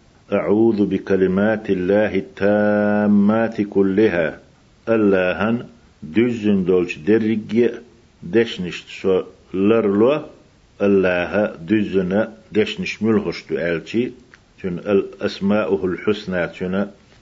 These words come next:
теххаз йол цериш ю, ту дисин дол джейниш ду, уш дүззүн ду, хунду уш дүззүн элчи, цаъа иешам сақат, э, қсону хума царгах доут дел, уш қотч дол дел.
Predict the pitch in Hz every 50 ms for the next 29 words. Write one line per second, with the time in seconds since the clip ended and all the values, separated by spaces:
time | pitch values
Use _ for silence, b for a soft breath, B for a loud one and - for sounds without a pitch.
0 | b - - 117 101 - - - - 110 101 85 87 92 87 87 85 - - 101
1 | 101 110 107 - - - 95 98 110 113 - - - - _ _ _ _ _ _
2 | - - 98 90 82 104 107 104 - - 95 95 92 87 85 90 87 82 71 85
3 | 101 104 104 101 101 107 110 - - 85 80 95 107 113 110 - - - _ _
4 | _ _ _ - - 101 101 - - 87 92 117 127 113 95 92 98 95 90 85
5 | 82 98 107 104 101 - 87 107 127 131 120 101 98 82 80 - - 90 110 113
6 | 98 95 92 85 80 82 82 82 80 - - 117 123 123 - - - _ _ -
7 | - 101 - - - 98 101 92 82 110 110 110 101 - - 107 107 107 107 101
8 | - - - - - _ _ _ _ - - - - 113 - - 101 104 104 -
9 | - - - _ _ _ _ _ _ _ _ - - - 78 78 78 - - -
10 | - - - 117 110 107 101 98 95 - 101 98 101 104 101 101 - 92 87 87
11 | 85 76 - - 78 82 98 98 98 92 - - - 78 76 71 65 - - -
12 | - - - - 107 107 110 113 - - - - 92 95 92 87 78 76 71 64
13 | -